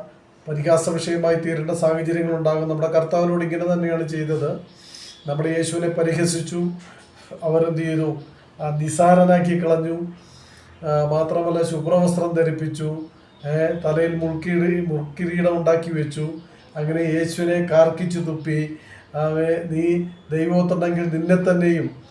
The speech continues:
മറ്റുള്ളവരെയും രക്ഷിക്കാൻ" പറഞ്ഞു. അങ്ങനെ പറയുന്ന സാഹചര്യത്തിൽ യേശു ക്രിസ്തു ക്രൂശിതനായി കിടക്കുന്ന സമയത്ത്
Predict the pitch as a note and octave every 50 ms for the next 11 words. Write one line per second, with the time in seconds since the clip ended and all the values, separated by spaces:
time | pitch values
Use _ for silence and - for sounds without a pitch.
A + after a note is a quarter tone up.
0 | - - - D#3 D#3 - E3+ F3 F3 F3+ F3+ F3+ F3 F3 F3 F3 D#3 D3+ - D#3+
1 | E3 D3+ E3 E3 E3 D#3+ D#3 D3 D3 C#3+ D3 D3 D3+ D#3 - - - - - -
2 | - - - - - D#3 D#3 D#3 E3 E3+ F3 F3 F3 F3+ F3+ F3+ E3+ D#3+ D#3+ E3
3 | E3+ E3+ E3+ E3+ D3+ D3 D#3 D#3+ E3 E3 D3+ E3 E3 D#3 D#3 - E3+ D3+ D#3 D#3
4 | D#3 - - - - - - D3 D#3 D#3 - F3 F3 E3 D#3+ D#3 C#3+ - E3+ D#3+
5 | D#3+ D#3 - D#3 D3+ D#3 - E3+ E3+ E3+ D#3+ D#3 D#3 D3+ D#3 D#3 D3+ D3+ D3 D#3
6 | D3+ D#3 D3+ D3 - D#3 D3 D3+ D3+ D3 - D3 C#3